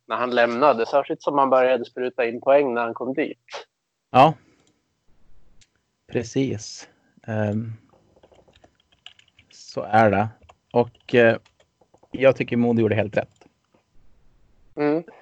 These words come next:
Speaker 2: Som lånar ut honom. Jag tror vi var inne på det redan från början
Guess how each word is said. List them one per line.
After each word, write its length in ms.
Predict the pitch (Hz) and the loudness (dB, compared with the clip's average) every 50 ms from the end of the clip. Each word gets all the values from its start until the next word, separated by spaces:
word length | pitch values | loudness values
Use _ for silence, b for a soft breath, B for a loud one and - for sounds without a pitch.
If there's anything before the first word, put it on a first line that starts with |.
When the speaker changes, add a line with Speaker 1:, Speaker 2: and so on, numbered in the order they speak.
| b b _ _ | b b _ _
Speaker 2:
Som 320 | - - - 101 98 85 - - _ _ _ _ _ _ _ _ _ _ _ _ _ _ | -14 -8 -6 -6 -6 -6 -8 -14 _ _ _ _ _ _ _ _ _ _ _ _ _ _
lånar 260 | - 117 107 104 98 | -4 -2 -2 0 0
ut 240 | 98 110 120 120 120 | 0 0 -2 -2 -2
honom. 420 | - 117 120 127 127 123 127 123 - | -2 0 2 2 2 0 -2 -2 -2
Jag 120 | - 113 - | -4 0 0
tror 120 | 131 117 | 2 2
vi 240 | 113 101 - - - | 2 0 0 -4 -10
var 240 | - 117 123 120 110 | -16 -8 -2 0 2
inne 220 | 110 104 104 110 | 2 2 0 -2
på 120 | 113 - 113 | 0 0 2
det 60 | 107 | 4
redan 160 | 104 101 101 | 4 2 2
från 160 | 104 - 101 | 0 -2 0
början 500 | 95 107 113 120 113 104 98 101 107 110 | 4 4 4 6 4 4 2 0 -2 -4